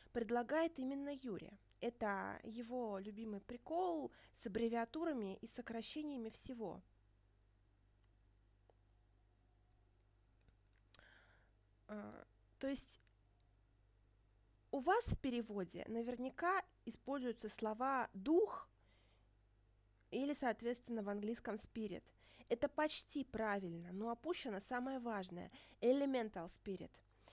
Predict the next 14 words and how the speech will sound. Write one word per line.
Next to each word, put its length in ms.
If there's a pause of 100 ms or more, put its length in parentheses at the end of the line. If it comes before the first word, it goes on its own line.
(180)
То 80
есть 220
речь 300
не 160
идёт 300
ни 40
о 80
каких 380
духов, 420
для 200
которых 460
у 40
нас 280
используется 1120